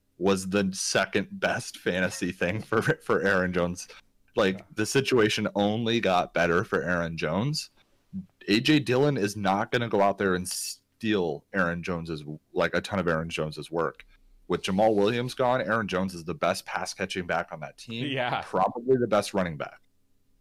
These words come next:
Speaker 1: Like,
Speaker 2: Yeah. Oh, no, he is.
Speaker 1: Prob-
Speaker 2: He's both of those. Yeah, for sure.
Speaker 1: Yeah. I mean, A-, A J Dillon looks like a very good prospect, but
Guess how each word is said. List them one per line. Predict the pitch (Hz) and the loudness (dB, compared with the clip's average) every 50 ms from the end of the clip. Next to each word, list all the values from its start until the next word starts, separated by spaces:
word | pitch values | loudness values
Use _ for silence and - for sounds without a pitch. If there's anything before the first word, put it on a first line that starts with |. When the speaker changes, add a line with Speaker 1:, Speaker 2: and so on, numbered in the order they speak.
| _ _ _ - | _ _ _ -2
Speaker 1:
Like, | - 143 107 - _ _ _ _ _ - | -2 -2 -4 -6 _ _ _ _ _ -18
Speaker 2:
Yeah. | 135 131 101 92 _ - | -16 -16 -16 -16 _ -6
Oh, | 156 170 | -4 -4
no, | 160 156 139 | -2 -2 -4
he | - 131 175 269 262 | -4 -6 -6 -4 -4
is. | 175 143 - | -4 -2 0
Speaker 1:
Prob- | - 185 | 0 0
Speaker 2:
He's | 175 143 | -2 -2
both | 139 165 175 180 - - | -4 -4 -4 -4 -4 -6
of | 113 90 | -10 -10
those. | 82 80 85 - | -10 -14 -12 -10
Yeah, | - 135 117 92 - _ _ _ _ - | -8 -8 -8 -8 -10 _ _ _ _ -16
for | 117 107 | -16 -14
sure. | - - 120 107 - - _ _ _ _ - | -14 -14 -14 -14 -16 -16 _ _ _ _ -2
Speaker 1:
Yeah. | 127 117 107 92 90 98 - | 0 2 2 2 0 0 0
I | 113 | 0
mean, | 117 113 104 | 2 2 2
A-, | - 117 117 - - | 4 4 4 4 4
A | 131 | 4
J | 143 151 151 | 4 4 4
Dillon | - 113 117 117 107 | 6 6 4 4 4
looks | 98 98 98 - - | 4 2 0 0 -2
like | 90 92 | -2 -2
a | 92 | -4
very | 92 90 92 101 117 110 101 101 98 95 | -8 -8 -4 0 2 4 4 4 4 4
good | 95 92 92 87 - | 2 0 -2 -2 -2
prospect, | - - 87 85 85 - - 76 69 - - | -2 0 2 2 0 0 -4 -8 -8 -6 -4
but | 85 82 - | -6 -6 -6